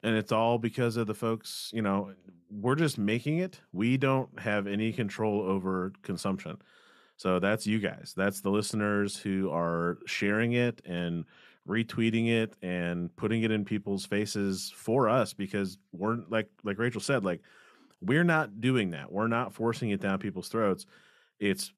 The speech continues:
word of mouth is how this is happening. And so we th-, say thank you to all of you for, you know, w-,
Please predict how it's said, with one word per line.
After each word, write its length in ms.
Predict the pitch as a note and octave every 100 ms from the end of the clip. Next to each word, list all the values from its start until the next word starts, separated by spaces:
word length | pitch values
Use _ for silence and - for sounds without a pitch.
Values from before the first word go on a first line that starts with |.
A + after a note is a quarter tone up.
| G2
word 220 | G2+ A2+
of 160 | B2 A2
mouth 360 | A2+ F#2 -
is 180 | - F2+
how 180 | G#2 G2
this 180 | G2 F#2+
is 120 | F#2+
happening. 580 | G2+ G2+ F#2 F2+ E2+ F2+
And 140 | F2 F2
so 220 | - F2+
we 340 | E2+ G2 G#2+
th-, 100 | G#2
say 260 | - - G2
thank 260 | G#2 F#2+
you 100 | F#2 F2+
to 240 | F2+ E2+ - _
all 260 | F#2 F#2 F2+
of 120 | F2
you 520 | F2+ D3 E2+ D#2 E2 - _ _ _ _
for, 640 | G2 F#2+ F#2 F2+ F2+ F2+ - -
you 120 | G2+
know, 220 | F2 E2+
w-, 120 | -